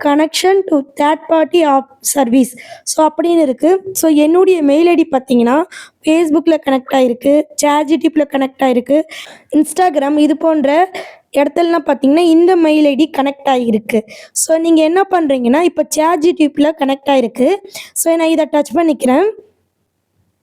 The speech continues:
நெக்ஸ்ட் பார்த்தீங்கன்னா, இந்த இடத்துல see detail, இதை நீங்க டச் பண்ணுங்க.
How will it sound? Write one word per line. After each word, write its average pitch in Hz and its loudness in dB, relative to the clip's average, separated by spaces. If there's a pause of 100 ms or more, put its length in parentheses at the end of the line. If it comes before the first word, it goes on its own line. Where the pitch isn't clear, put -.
(680)
நெக்ஸ்ட் 302 0 (120)
பார்த்தீங்கன்னா, 285 0 (140)
இந்த 285 2 (160)
இடத்துல 285 -2 (760)
see 370 2 (140)
detail, 285 0 (200)
இதை 302 2
நீங்க 285 0
டச் 277 -2
பண்ணுங்க. 254 -2